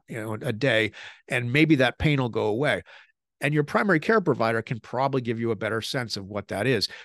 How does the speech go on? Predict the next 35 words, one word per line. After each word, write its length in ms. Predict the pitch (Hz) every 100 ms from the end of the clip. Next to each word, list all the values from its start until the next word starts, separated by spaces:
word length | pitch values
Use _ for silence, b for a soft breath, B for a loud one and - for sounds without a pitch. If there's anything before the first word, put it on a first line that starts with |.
| B
because 240 | 139 160
going 240 | 175 214 226
to 100 | 208
an 60 |
orthopedic 400 | 196 185 190 214
surgeon 340 | - 214 226 247 -
is 200 | 123 120
really 260 | 120 113
expensive 600 | 107 - 117 113 - 107
no 100 | 98
matter 240 | 101 107 107
what 180 | 107 -
you're 100 | 113
going 260 | 113 107
for. 300 | 101 87 170 B B B B B _ -
Um, 400 | 131 117 110 - _ _ _ _ _ -
so 400 | - 135 127 120
they 180 | 147 139
perform 420 | - 156 - 196
an 60 | 170
important 520 | 127 - 160 139 127
role 320 | 123 123 113 -
called 380 | - 110 110 110
gatekeeping, 760 | 190 220 - 107 - 90 151 B B B _
which 220 | 135 -
basically 480 | 160 170 180 147 139
said, 380 | - 107 104 -
you 140 | 143
know, 80 | 101
you 140 | 113
come 200 | 123 160
in 120 | 165 151
to 100 | 156
see 160 | -
your 200 | 139 123